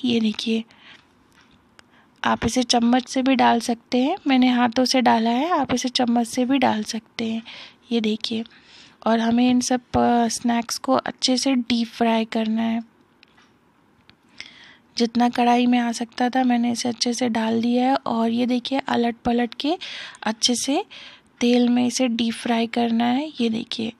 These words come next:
ये अच्छे से फ्राई हो चुके हैं और बिल्कुल तैयार हो चुके हैं हमारे स्नैक्स।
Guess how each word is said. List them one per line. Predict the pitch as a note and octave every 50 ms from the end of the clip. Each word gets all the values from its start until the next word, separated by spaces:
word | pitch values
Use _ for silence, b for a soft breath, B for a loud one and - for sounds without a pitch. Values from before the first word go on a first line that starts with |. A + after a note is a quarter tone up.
| - -
ये | A#3
अच्छे | A#3 A3+ - - A#3+ A#3+
से | A3 B3 A#3+
फ्राई | - - A#3+ A#3 A#3 A#3+
हो | A#3 A3+ A#3 A#3
चुके | A#3 A#3 - B3+ B3 - B3+
हैं | B3+ C4 C4+ C#4+
और | - - B3+ A#3+
बिल्कुल | A3+ - B3 B3 B3 - D4 D4
तैयार | C#4 - C#4 C4 B3+ C4 B3+ C4 C4
हो | C4 C4
चुके | B3+ - - C4 B3 - C4+
हैं | C4 C4 C4 C4+
हमारे | B3+ B3+ B3+ B3 B3 B3+ C4 C4 C4+ B B B B B B B B
स्नैक्स। | - - - - - B3+ C4 C4 C#4 D#4+ - - - - -